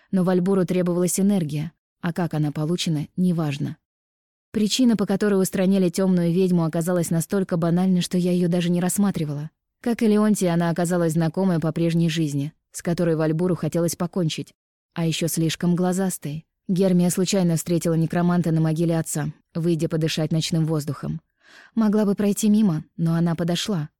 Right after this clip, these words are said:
окликнула. Ну и поплатилась. Вальбур оглушил её,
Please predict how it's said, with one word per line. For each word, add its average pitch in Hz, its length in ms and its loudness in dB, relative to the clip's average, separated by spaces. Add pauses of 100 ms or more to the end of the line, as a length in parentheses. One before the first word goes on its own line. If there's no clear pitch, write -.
окликнула. 160 640 -4 (380)
Ну 160 200 2
и 151 100 0
поплатилась. 165 840 -4 (560)
Вальбур 190 380 2
оглушил 185 460 0
её, 147 240 -4